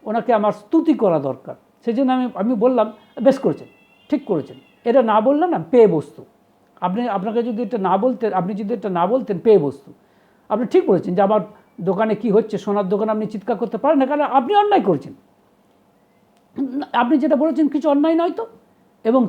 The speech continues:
তিনি হয়তো আমার কথায় এক ধরনের সান্ত্বনা পেলেন। এই যে সান্ত্বনা পাওয়া, এই সান্ত্বনাটা হচ্ছে অপবিত্র সান্ত্বনা। কারণ অপবিত্র মানে তিনি হয়তো উত্তেজিত, উত্তেজিত বলেন, "বাহ",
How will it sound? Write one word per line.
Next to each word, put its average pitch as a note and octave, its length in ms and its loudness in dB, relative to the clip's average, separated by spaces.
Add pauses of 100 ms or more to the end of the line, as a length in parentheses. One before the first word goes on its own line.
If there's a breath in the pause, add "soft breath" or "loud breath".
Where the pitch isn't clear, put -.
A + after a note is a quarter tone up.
তিনি D4 200 6
হয়তো C4+ 300 2
আমার G#3+ 240 2
কথায় G3+ 300 0
এক F3 140 0
ধরনের F#3 260 0
সান্ত্বনা C3+ 560 -8
পেলেন। C3 180 -18 (480 soft breath)
এই D4+ 180 4
যে F4 120 0
সান্ত্বনা G#3 480 0
পাওয়া, D3 360 0 (180 loud breath)
এই C4 140 4
সান্ত্বনাটা F3 560 -4
হচ্ছে F3 120 -6
অপবিত্র E3 600 -4
সান্ত্বনা। A#2 480 -18 (720)
কারণ B3+ 340 2
অপবিত্র B3 480 -4
মানে D4 180 -2
তিনি D#4+ 180 4
হয়তো D#4+ 240 4
উত্তেজিত, D#4 400 -2 (280 loud breath)
উত্তেজিত C#4+ 460 2
বলেন, C#4+ 220 2
"বাহ", B3+ 180 4